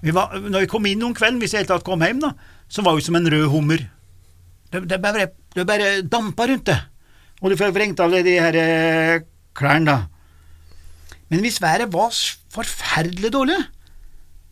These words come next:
så husker jeg at naboen hadde noe, eh, som kaltes kurong.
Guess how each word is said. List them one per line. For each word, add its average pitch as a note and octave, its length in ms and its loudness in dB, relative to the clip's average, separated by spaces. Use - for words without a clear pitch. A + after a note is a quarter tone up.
så C#3 160 -8
husker - 340 -2
jeg G3+ 120 -2
at G3+ 100 -6
naboen G3+ 480 0
hadde G3+ 300 -2
noe, F#3 320 2
eh, F3+ 180 2
som F#3 160 -6
kaltes - 460 -4
kurong. A#3 480 0